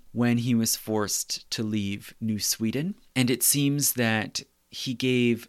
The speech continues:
a number of his possessions, or sold a number of his possessions from America, to a man named Carl Gustav Wrangel, who was a very accomplished admiral, military marshal, and count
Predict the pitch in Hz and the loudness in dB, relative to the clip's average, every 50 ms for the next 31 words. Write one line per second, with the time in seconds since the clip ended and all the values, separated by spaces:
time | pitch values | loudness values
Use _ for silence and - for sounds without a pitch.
0 | _ - 110 113 117 123 127 135 131 120 110 101 92 - - 110 101 - 113 101 | _ -4 -2 0 2 2 2 2 2 0 0 0 -2 -2 -6 -8 -8 -6 -8 -6
1 | - - - - 98 - 113 107 104 - - 90 80 - - - - - 107 104 | -6 -6 -6 -6 0 2 2 4 4 2 -2 -4 -6 -6 -6 -6 -6 -4 -4 -2
2 | 101 98 95 95 - - - - - 208 190 113 92 98 - - - - 117 117 | -2 -2 -4 -4 -2 0 0 2 2 2 2 2 0 -4 -6 -10 -6 -2 0 2
3 | 123 120 117 117 117 113 107 101 - 113 - - - 117 101 107 101 98 98 - | 4 4 4 4 4 4 2 0 -2 -4 -4 -2 -4 -4 -2 -2 -2 -2 -2 -4
4 | 104 95 95 - - - - 120 113 113 107 104 98 98 95 92 - - - 113 | -4 -4 -2 -2 -4 -2 0 0 2 2 2 2 0 0 0 -2 -4 -6 -8 -8
5 | 90 98 101 107 - _ - - - 170 160 147 143 139 135 135 135 139 - - | -8 -8 -8 -10 -8 _ 0 2 4 4 4 4 4 4 2 0 -2 -6 -6 -2
6 | 127 127 123 123 123 120 117 117 113 113 113 113 117 - - 110 113 117 110 107 | -2 0 2 4 4 6 6 4 4 4 2 0 -2 -2 -2 0 0 2 2 2
7 | 107 104 104 101 - - _ _ _ - - 131 127 123 120 117 117 - _ - | 2 0 0 -2 -6 -10 _ _ _ -4 0 2 2 2 2 2 0 -4 _ -16
8 | 104 - 117 110 - - - 120 101 98 95 - - _ _ - 98 95 113 107 | -4 -2 -2 0 0 0 0 0 0 0 -2 -4 -6 _ _ -18 -8 -2 0 0
9 | 101 98 95 90 90 90 - 113 - _ _ _ _ _ - - 131 127 120 117 | 0 0 -2 -4 -8 -10 -12 -14 -16 _ _ _ _ _ -8 -4 -2 -2 0 2
10 | 120 120 113 110 110 107 104 - - - - 113 110 101 120 117 117 117 113 - | 2 4 4 4 4 2 0 -2 -4 -4 -4 -6 -2 0 2 2 2 2 0 -2
11 | - - 117 110 110 - 110 98 - - - - 104 110 113 117 117 120 120 117 | -4 -2 -2 -2 -2 -2 -4 -4 -4 -6 -8 -8 -4 0 0 0 0 0 0 0
12 | 117 113 113 110 107 104 - - 110 110 110 110 - - 120 110 107 104 104 101 | 2 2 0 0 -2 -4 -4 -4 -4 -2 -2 -2 -4 -2 -2 -2 -2 -2 -2 -2
13 | 98 101 101 - - 104 95 - - 92 - - - - - 131 107 92 90 - | -2 -2 -2 -2 -4 -4 -6 -6 -8 -12 -10 -10 -8 -6 -2 -2 -2 -2 -2 -4
14 | - - - | -8 -10 -10